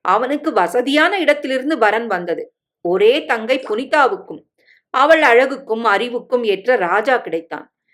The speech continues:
தனக்குத்தான் அவன் அம்மா அவனுக்கு ச-, ஏற்றால் போல் சரியானபடி பார்த்து பண்ணி வைக்கவில்லை என்பது சேகருக்கு தீராத குறை. அம்மாவையும் நினைத்து ஒரு நிமிடம் கடுப்பாகி திட்டினான்.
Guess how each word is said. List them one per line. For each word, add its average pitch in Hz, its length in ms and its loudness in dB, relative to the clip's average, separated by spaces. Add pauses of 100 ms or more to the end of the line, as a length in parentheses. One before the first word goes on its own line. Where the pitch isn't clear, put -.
(320)
தனக்குத்தான் 311 600 0
அவன் 190 220 -4
அம்மா 202 440 -2
அவனுக்கு 190 480 -6
ச-, 202 200 0
ஏற்றால் 269 480 2
போல் 202 220 0
சரியானபடி 277 760 0
பார்த்து - 420 -2
பண்ணி 196 260 -6
வைக்கவில்லை 208 520 -2
என்பது 180 360 -4 (120)
சேகருக்கு 214 500 0
தீராத 247 480 -2
குறை. - 340 -8 (760)
அம்மாவையும் 320 580 2
நினைத்து 220 580 0
ஒரு 208 180 2
நிமிடம் 202 400 -2
கடுப்பாகி 277 640 -4
திட்டினான். 185 640 -6